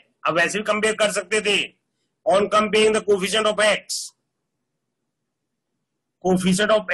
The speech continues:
x कंपेयर करिए आप, तो it mean लेफ्ट में वन हो गया, राइट में a प्लस b, this is the equation one।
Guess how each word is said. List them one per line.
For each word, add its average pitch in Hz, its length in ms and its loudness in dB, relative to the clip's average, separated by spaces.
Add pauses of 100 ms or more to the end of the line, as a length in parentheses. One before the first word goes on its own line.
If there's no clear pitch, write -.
x 185 280 -4
कंपेयर 202 320 -2
करिए 214 340 0
आप, 156 260 -2 (260)
तो 151 60 -4
it 147 140 -8
mean 196 120 0
लेफ्ट 180 300 0
में 208 140 0
वन 185 300 2
हो 208 140 0
गया, 214 240 0 (520)
राइट 156 360 0
में 208 140 -2
a 196 600 0 (460)
प्लस 185 300 0 (200)
b, 208 80 -2 (800)
this 151 160 -2
is 147 80 -4
the 202 160 4
equation 202 400 -2
one। 196 240 2